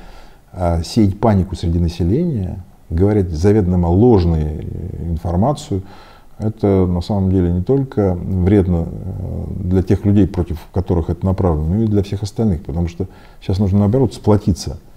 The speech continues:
а, общая беда. И вот я сегодня разговаривал с нашим зав, э, поликлиникой, она мне ещё раз подтвердила, что по данным Потребнадзора все сданные у нас в совхозе, э, анализы показали отрицательный результат на коронавирус.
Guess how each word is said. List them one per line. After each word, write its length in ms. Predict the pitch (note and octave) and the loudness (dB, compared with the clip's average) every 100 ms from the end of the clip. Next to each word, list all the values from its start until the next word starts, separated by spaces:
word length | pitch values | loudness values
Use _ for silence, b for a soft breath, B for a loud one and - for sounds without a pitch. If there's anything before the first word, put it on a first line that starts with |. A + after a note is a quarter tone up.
| b b b - | b b b -12
а, 340 | E2 E2 D#2 D#2 | -6 -4 -4 -2
общая 420 | G2+ D#2+ - D#2 | -2 -4 -4 -4
беда. 300 | E2 C#2+ C#2+ - - | -2 -4 -6 -12 -6
И 60 | |
вот 120 | F2+ | -2
я 100 | G#2 | -2
сегодня 280 | F2+ G2+ F2 | 0 0 0
разговаривал 480 | E2+ E2+ G2 E2 E2 | 0 2 2 2 -2
с 400 | D#2+ - - - F#2 | -6 -14 -18 -8 -4
нашим 320 | E2 E2 D#2 | -4 -4 -4
зав, 160 | E2+ - - | -4 -6 -10
э, 160 | D2+ D#2+ | -8 -6
поликлиникой, 640 | E2+ F2 C#3+ F#3 D#3 G#2+ B B B B B B - | -4 -2 0 0 0 -2 B B B B B B -2
она 180 | F#2+ | 2
мне 140 | F#2+ G2 | 4 4
ещё 200 | F#2+ F#2+ | 4 2
раз 120 | D#2 | 2
подтвердила, 680 | D#2 E2 F#2 F2 E2+ D2+ D2 | -2 0 0 2 2 0 -4
что 360 | - - - | -8 -10 -6
по 160 | D#2+ F2+ | -2 0
данным 480 | F2 E2+ D#2+ D2 D2+ | 0 0 0 -4 -4
Потребнадзора 800 | E2 F2 E2+ F2 E2+ F2 D#2 D2 - | -4 -4 -2 0 2 2 0 -4 -10
все 560 | - - - G#2 E2 C#2+ - - F#2+ | -8 0 4 4 2 -4 -12 -14 -14
сданные 680 | - E2+ G#2 F#2+ E2 D#2+ E2 | -4 2 4 4 2 0 0
у 40 | |
нас 200 | F2+ E2 | 0 -2
в 60 | - | -6
совхозе, 560 | E2 - F#2 D#2+ D#2 B B B B B - - | -8 -4 -2 -2 -4 B B B B B -18 -8
э, 60 | F2+ E2+ E2 E2+ | -4 -2 -2 0
анализы 760 | F#2+ G#2 F2+ E2 D#2 D#2 D2 - - | 2 4 4 2 0 -2 -2 -4 -8
показали 400 | - - F#2 F2 | -6 0 2 2
отрицательный 560 | D#2+ F#2+ - F#2+ E2+ D#2+ | 0 0 0 0 0 -2
результат 420 | D#2 E2+ F3+ - | -2 -4 -6 -6
на 80 | D#2 | -6
коронавирус. 720 | - D#2+ D#2+ F2 D3 D#3 - | -4 -2 -2 0 0 -2 -6